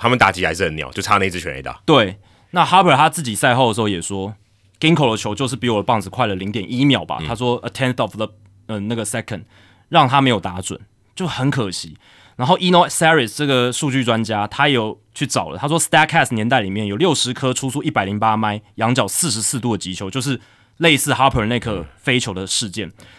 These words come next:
Speaker 2: 其中有二十三个有变成全垒打，所以是形成全垒打的几率是三乘八三。但是如果 Harper 的仰角稍微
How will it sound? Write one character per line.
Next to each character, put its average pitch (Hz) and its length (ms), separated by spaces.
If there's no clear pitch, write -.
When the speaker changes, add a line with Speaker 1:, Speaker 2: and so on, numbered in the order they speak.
Speaker 2:
其 151 240
中 165 160
有 131 80
二 156 180
十 123 80
三 123 280
个 101 160
有 95 80
变 117 160
成 107 60
全 101 160
垒 92 100
打， 87 120
所 127 160
以 123 120
是 117 360
形 165 180
成 180 140
全 156 160
垒 175 60
打 131 120
的 117 40
几 139 120
率 143 100
是 135 40
三 131 200
乘 98 180
八 101 200
三。 95 260
但 165 160
是 214 160
如 143 180
果 160 120
Harper 165 360
的 120 100
仰 113 220
角 110 300
稍 160 280
微 127 200